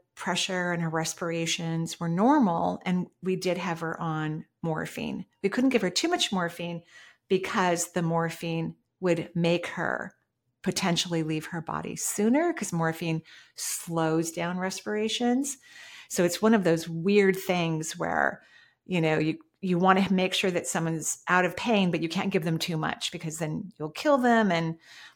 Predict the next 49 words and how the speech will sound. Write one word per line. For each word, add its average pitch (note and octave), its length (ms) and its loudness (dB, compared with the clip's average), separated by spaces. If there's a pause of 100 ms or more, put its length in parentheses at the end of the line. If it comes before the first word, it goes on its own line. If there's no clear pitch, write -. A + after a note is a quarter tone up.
(420)
there's E3 220 0
laws F3+ 320 4
about D3+ 280 -2
that, - 240 0 (280)
<laughs> - 340 -2
you B3+ 60 8
know? - 260 4
So, G3+ 560 2 (320)
so D#4 160 8
we D4+ 140 10
were C#4+ 120 8
pretty C#4+ 220 2
confident A3+ 440 2
she - 120 -2
wasn't F#3+ 240 2
in F3+ 60 -2
pain, F3 200 -4
but E3 140 -2
we D#3+ 100 -2
didn't D#3+ 180 -4
know. D#3 360 -4 (560)
And E3+ 500 4
I - 320 0 (140)
happened G3 420 -2
to G#3 100 -2
be, F3 480 -2 (120)
you E3+ 100 -6
know, D#3+ 200 -4 (140)
passing F3+ 540 -2
her F3 240 -2
room F3 680 2 (580)
one E3+ 220 0
evening. E3 540 -2
He F3 120 -6
wasn't E3 320 -2
there. D#3+ 180 2
I'd D#3+ 160 2
never E3+ 200 0
met D#3+ 220 2
him D#3+ 220 -4
'cause - 180 -14
I D3+ 80 -8
worked E3+ 300 -12
the - 120 -8
evening A3 320 2
shift, E3 400 -4
and E3+ 100 -6
he E3 120 -2
left - 720 -6